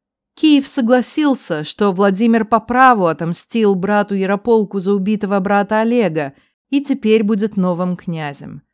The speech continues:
Одна загвоздка. Жена Ярополка, княгиня Наталья, ходила уже тяжёлой его детём. Кияне качали головами.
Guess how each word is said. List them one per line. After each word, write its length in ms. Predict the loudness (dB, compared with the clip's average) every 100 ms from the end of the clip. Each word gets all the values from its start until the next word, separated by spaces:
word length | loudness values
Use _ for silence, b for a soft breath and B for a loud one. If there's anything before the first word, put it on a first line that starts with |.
| _ _ _
Одна 320 | -2 2 2 2
загвоздка. 800 | 0 0 0 -2 -4 -14 -16 -16 _ _ _ _
Жена 300 | 0 4 6
Ярополка, 680 | 4 2 0 0 2 0
княгиня 480 | 0 0 2 2 2
Наталья, 640 | 0 0 2 2 2 0
ходила 480 | -2 -4 -2 2 2
уже 260 | 2 0 -2
тяжёлой 720 | -2 -2 0 0 2 0 -2
его 520 | -4 -2 -2 -2 -4
детём. 720 | -4 -6 -8 -8 -6 -6 -10 -16 _ _ _ _ _ _
Кияне 460 | 2 4 4 2
качали 400 | 0 -2 0 0
головами. 680 | 2 2 2 2 0 -2 -8